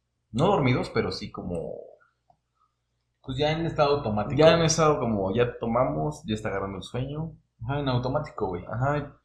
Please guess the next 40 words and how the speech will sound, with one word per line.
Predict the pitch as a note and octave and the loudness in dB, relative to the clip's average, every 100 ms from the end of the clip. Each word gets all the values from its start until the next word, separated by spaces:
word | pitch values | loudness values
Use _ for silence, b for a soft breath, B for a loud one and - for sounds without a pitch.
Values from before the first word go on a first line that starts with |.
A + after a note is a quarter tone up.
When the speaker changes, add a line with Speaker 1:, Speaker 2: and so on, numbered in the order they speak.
| b b b b | b b b b
Speaker 1:
Y | C3 | 6
de | C3 | 8
repente, | C3+ C3+ E3 E3 G#3+ - - _ _ _ _ _ _ _ _ _ _ _ _ - | 8 8 4 6 2 0 -8 _ _ _ _ _ _ _ _ _ _ _ _ 8
había | C3+ C#3+ | 10 12
un | D3 D#3 | 12 12
baño, | D#3 D3 | 10 10
bueno, | D3 B2+ | 8 10
ahí, | A2+ A2+ B2+ B2+ - - | 8 6 4 0 -2 -10
eh, | G2+ G2+ | -8 -8
eso | G#2+ A2 | -8 -10
me | G2 | -8
faltó | F2+ - | -8 -8
comentarlo, | G2 F2+ F#2 C3 D#3 | -8 -4 -2 0 2
hay | B2+ | 4
un | B2+ | 4
baño | A#2 A#2 A2 | 2 0 -2
ahí, | - - _ | -4 -10 _
Speaker 2:
Ok. | A#2 A2 A#2 C#3+ | -6 -4 -4 -6
Speaker 1:
que | |
es | G2+ - | -8 -4
como | A#2 G#2 F#2 | -2 -2 -4
de | F2 | -8
piedra | - G2 G2 G#2+ | -8 -4 -2 -4
concreto. | F2+ F2 G2+ - F#3 _ _ _ - | -6 -8 -10 -14 -18 _ _ _ -4
Speaker 2:
Pero | C3 | 0
Speaker 1:
O | A#2+ | 4
sea, | A#2+ | 6
Speaker 2:
adentro, | C3 D3 | 10 10
Speaker 1:
literalmente | C#3+ C3 | 10 8
Speaker 2:
¿adentro | B2+ C3 | 6 6
de | D3+ | 6
la | A2+ | 6
cabaña | A2 A#2 F#3 | 6 4 4
o | |
Speaker 1:
No | G#3+ | 4
Speaker 2:
afuera? | A#2 | 4
Speaker 1:
manches, | G#2+ A#2+ - | 2 -2 -6
era | A2 | -4
un | C3+ B2+ | -2 0
hoyo. | A#2 C#3+ C#3+ B2 G2+ | 0 -2 -2 -4 -6